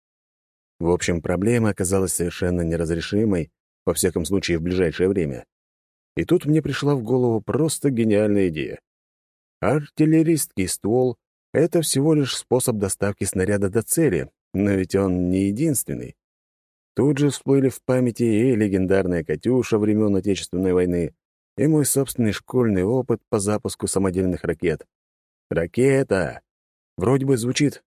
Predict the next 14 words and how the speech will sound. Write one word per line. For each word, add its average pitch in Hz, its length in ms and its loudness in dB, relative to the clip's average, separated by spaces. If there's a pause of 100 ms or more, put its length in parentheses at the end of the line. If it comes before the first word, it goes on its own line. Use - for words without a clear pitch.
сверхтехнологично 113 1800 -2 (360)
и 92 300 2
видится 87 480 0
век 95 260 0
двадцатый 85 800 -2
как 90 180 -2
минимум, 104 480 0 (840)
но 113 260 2
в 127 80 -2
реальности 117 560 2
сделать 85 420 0
ее 80 140 0
совсем 78 340 -2
несложно. 69 520 -6